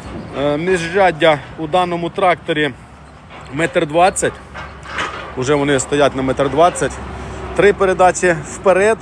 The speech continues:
одна назад, так само понижених, три плюс один. О, по показчиках це у нас тиск,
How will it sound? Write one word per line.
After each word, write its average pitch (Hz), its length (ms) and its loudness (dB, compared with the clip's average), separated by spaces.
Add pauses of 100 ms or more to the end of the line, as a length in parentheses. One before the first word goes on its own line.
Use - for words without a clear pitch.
(220)
одна 151 300 0
назад, 160 400 2
так 165 140 0
само 165 220 0
понижених, 214 480 -2
три 175 140 -6
плюс 175 220 -10
один. 147 280 -2 (760)
О, 131 200 -4 (100)
по 190 320 4 (1400)
показчиках 165 680 0
це 190 120 0
у 175 40 2
нас 156 280 0 (280)
тиск, 247 280 0